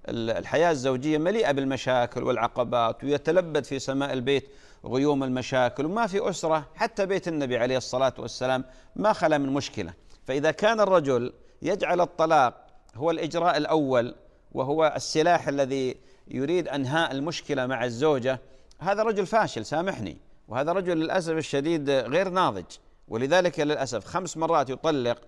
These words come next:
بهذه الصورة وب-، بفترة زمنية قصيرة، هذا يحتاج أن يراجع نفسه، يحتاج أن يأخذ دورات. ما في بأس، وش المانع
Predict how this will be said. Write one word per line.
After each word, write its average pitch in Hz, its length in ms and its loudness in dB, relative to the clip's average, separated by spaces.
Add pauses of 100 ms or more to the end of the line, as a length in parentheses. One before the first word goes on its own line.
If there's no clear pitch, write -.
(360)
بهذه 160 400 0
الصورة 147 360 0
وب-، 113 80 0
بفترة 110 760 -2
زمنية 151 500 2
قصيرة، 123 560 -2 (360)
هذا 135 140 -6
يحتاج 196 360 0
أن 156 120 -2
يراجع 151 400 0
نفسه، 156 340 -8 (380)
يحتاج - 420 0
أن 135 120 -2
يأخذ 160 220 -2
دورات. 143 580 0 (340)
ما 165 180 -2
في 175 140 -4
بأس، 165 320 -2
وش - 460 -10
المانع 160 500 0